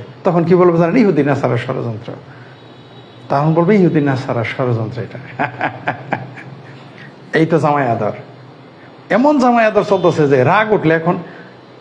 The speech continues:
গ্রামের একটা সাধারণ ছেলে তার রাগ উঠলে সে প্রতিমা ভাঙে, এত তার রাগ। ও সোনার চান, পাকিস্তানিদের পেয়ারা পাকিস্তানের আগে তো মাদ্রাসা মসজিদ ভাঙো না,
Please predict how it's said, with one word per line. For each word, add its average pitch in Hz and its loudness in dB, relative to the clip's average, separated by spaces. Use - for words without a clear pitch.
গ্রামের 190 2
একটা 175 0
সাধারণ 160 2
ছেলে 151 2
তার 160 0
রাগ 190 0
উঠলে 147 2
সে 131 -2
প্রতিমা 202 0
ভাঙে, 110 -4
এত - 0
তার 156 0
রাগ। 107 -2
ও 214 2
সোনার 208 0
চান, 107 -4
পাকিস্তানিদের 175 2
পেয়ারা 202 2
পাকিস্তানের 170 2
আগে 190 0
তো 196 0
মাদ্রাসা 196 2
মসজিদ 175 0
ভাঙো 120 -2
না, - -10